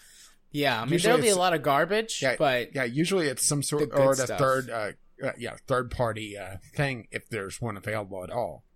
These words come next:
Speaker 2: But the fact that it's built right in the, uh, right in the game itself already is rather nice.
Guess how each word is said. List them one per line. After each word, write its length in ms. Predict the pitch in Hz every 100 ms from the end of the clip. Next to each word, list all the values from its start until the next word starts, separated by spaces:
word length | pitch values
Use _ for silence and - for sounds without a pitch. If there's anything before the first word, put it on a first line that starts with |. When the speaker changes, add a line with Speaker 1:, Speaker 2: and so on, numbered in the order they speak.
| _ -
Speaker 2:
But 80 | 110
the 80 |
fact 220 | - 135 123
that 80 |
it's 120 | 107 -
built 300 | 123 - 117
right 300 | 117 113 107
in 140 | 98
the, 180 | 92 -
uh, 160 | 120 - - _ _ 123
right 280 | 120 120 - _ _
in 180 | 127 120
the 120 | 104
game 260 | 110 104 98
itself 420 | - - 110 -
already 600 | 98 90 95 131 - - - _ _ _ _ _
is 260 | 107 98 -
rather 240 | 104 90
nice. 440 | 85 85 82 -